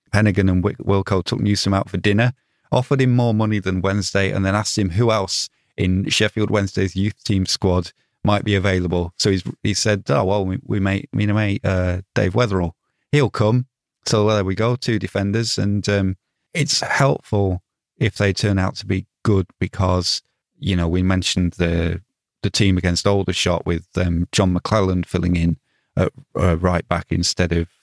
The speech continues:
Mel Sterland. John McClelland is, he's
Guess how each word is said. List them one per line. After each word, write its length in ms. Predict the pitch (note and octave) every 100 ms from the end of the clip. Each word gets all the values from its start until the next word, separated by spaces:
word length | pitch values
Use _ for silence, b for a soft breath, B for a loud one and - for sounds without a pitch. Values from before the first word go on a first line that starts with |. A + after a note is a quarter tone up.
| _ -
Mel 240 | F#2+ F2
Sterland. 460 | - G#2 F#2+ F2 F2+
John 220 | G2+ F2+
McClelland 520 | F2 F#2+ F#2 F2 F2
is, 220 | F2 - - _ _ _
he's 280 | G#2+ F2+